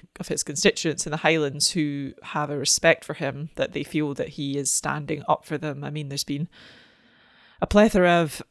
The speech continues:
big issues that have affected particularly his kind of patch. So you've got things like highly protected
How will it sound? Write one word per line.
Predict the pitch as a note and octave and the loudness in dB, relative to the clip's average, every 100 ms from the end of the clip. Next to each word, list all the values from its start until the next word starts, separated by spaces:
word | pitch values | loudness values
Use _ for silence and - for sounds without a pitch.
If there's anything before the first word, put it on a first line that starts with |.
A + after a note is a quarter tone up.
| D#3+ | 4
big | F3+ E3+ - _ _ _ _ - | 6 6 2 _ _ _ _ 4
issues | G#3+ F3 E3+ D#3 - - | 6 4 2 2 0 0
that | - E3 - | 6 6 6
have | D#3+ | 0
affected | D#3+ - E3 - D#3 - - | 0 4 4 4 -4 -2 -4
particularly | F3 - - - D#3+ D#3 D3 | -2 4 4 4 0 0 -2
his | D#3 E3+ D3 | 0 2 0
kind | - E3 D3 | 0 -2 -4
of | C#3 - | -8 -6
patch. | - D#3 - - | 2 4 4 -2
So | - D3+ | 0 0
you've | C#3+ | -2
got | - D#3 | 0 0
things | - C#3+ D3+ | 0 -2 0
like | C3 - | -4 -4
highly | - D#3+ D#3 | -4 -2 -2
protected | - - D#3+ - D#3+ C#3+ | -4 -6 -6 -4 -6 -4